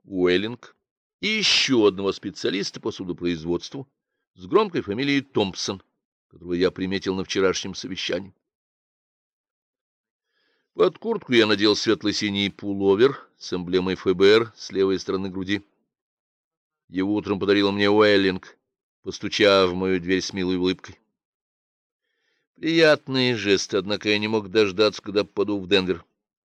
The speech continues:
и смогу, наконец, переодеться в свою одежду. В самом деле, не носить же одну и ту же рубашку по два дня. Перелёт прошёл гладко. Я сидел в самом хвосте, тремя рядами позади Беккуса и Уэллинг.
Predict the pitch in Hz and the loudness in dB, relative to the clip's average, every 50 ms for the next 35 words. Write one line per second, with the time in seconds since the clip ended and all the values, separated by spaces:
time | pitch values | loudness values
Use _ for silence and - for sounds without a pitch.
0 | _ _ - 110 - - 110 107 101 101 101 101 85 101 101 92 - - 110 98 | _ _ -14 -14 -12 -4 -4 -4 -2 -2 -6 -6 -4 -6 -6 -6 -4 -4 0 0
1 | 98 90 98 95 - - 104 92 - - - 95 95 92 90 87 82 87 87 85 | 2 2 2 0 0 -2 -6 -6 -6 -4 -4 -4 -2 0 -2 -2 -2 -4 -8 -8
2 | - _ _ _ _ _ _ _ _ _ _ _ _ _ _ _ _ _ - - | -10 _ _ _ _ _ _ _ _ _ _ _ _ _ _ _ _ _ -4 -2
3 | - - 147 104 95 90 85 90 90 87 87 82 - 92 95 95 95 90 - - | -2 -2 0 -4 -4 -4 0 0 0 0 0 -6 -8 -12 -10 -6 -6 -6 -6 -6
4 | 101 98 92 87 90 85 82 90 87 85 78 90 85 92 90 92 87 92 92 87 | -8 -8 -2 0 0 0 0 -4 -6 -6 -8 -10 -10 -4 -4 -2 0 0 -2 -2
5 | - - - - _ _ _ _ 95 92 87 90 85 80 87 85 - _ _ _ | -4 -12 -18 -20 _ _ _ _ -8 -6 -4 -4 -6 -6 -8 -10 -10 _ _ _
6 | _ _ _ _ _ _ _ _ _ _ _ _ _ _ _ _ _ _ _ _ | _ _ _ _ _ _ _ _ _ _ _ _ _ _ _ _ _ _ _ _
7 | _ _ _ _ _ _ _ _ _ _ _ _ - 101 104 117 165 190 226 185 | _ _ _ _ _ _ _ _ _ _ _ _ -2 2 2 4 6 6 4 6
8 | - 117 98 - - 98 98 95 85 95 117 139 147 - - - - 139 117 - | 2 -2 -2 0 0 0 0 0 0 2 2 2 2 2 -2 -6 -6 -6 -6 -10
9 | _ _ _ _ _ _ _ _ _ _ _ _ _ _ _ - - 202 214 202 | _ _ _ _ _ _ _ _ _ _ _ _ _ _ _ -4 0 2 2 2
10 | - - 151 143 143 170 175 170 160 - - - 151 160 160 165 165 160 - - | 2 2 0 4 4 4 4 4 2 0 0 0 0 2 2 0 -2 -2 -6 -6
11 | - 156 170 170 165 - - - - 113 107 101 95 87 - 107 98 98 95 95 | -2 0 0 0 0 -2 -6 -6 -2 2 4 4 4 2 0 -6 -6 -4 0 2
12 | 95 92 95 90 92 92 92 92 80 95 85 90 90 87 90 85 82 - 92 185 | 2 2 4 2 2 0 0 -2 -6 -4 -2 -2 0 0 -2 -2 0 0 -2 -2
13 | - 101 90 - - 95 98 107 107 98 95 92 90 87 90 92 - _ _ | -2 -6 -6 -2 0 0 2 4 4 6 6 6 6 4 0 -4 -8 _ _